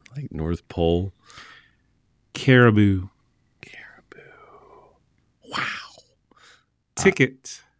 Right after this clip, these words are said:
Speaker 1: Uh, oh, freeze it at three. Go. Keep going.
Speaker 2: Conductor.
Speaker 1: Yeah.
Speaker 2: Train.
Speaker 1: Polar Express.
Speaker 2: Polar
Speaker 1: I should have gotten that
Speaker 2: Express.
Speaker 1: too.
Speaker 2: Yeah.
Speaker 1: Polar Express, North Pole.
Speaker 2: That's all right. Here we go. Last one.
Speaker 1: Disappointed in
Speaker 2: Wait.
Speaker 1: myself.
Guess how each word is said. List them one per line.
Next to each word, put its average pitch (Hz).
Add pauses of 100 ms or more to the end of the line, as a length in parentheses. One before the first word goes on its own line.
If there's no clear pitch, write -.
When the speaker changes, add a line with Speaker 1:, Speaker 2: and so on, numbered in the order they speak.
(180)
Speaker 1:
Uh, 208
oh, - (220)
freeze 147
it 151
at 131
three. 127 (160)
Go. 123 (320)
Keep 117
going. 120
Speaker 2:
Conductor. 135 (220)
Speaker 1:
Yeah. 90 (920)
Speaker 2:
Train. 104 (140)
Speaker 1:
Polar 170
Express. 110
Speaker 2:
Polar 160
Speaker 1:
I 190
should 180
have 147
gotten 120
that 98
Speaker 2:
Express. -
Speaker 1:
too. 80
Speaker 2:
Yeah. 107
Speaker 1:
Polar 98
Express, -
North 92
Pole. 82
Speaker 2:
That's 165
all 269
right. 240 (640)
Here 156
we 156
go. 135
Last 127
one. 101 (340)
Speaker 1:
Disappointed -
in 64
Speaker 2:
Wait. 170
Speaker 1:
myself. -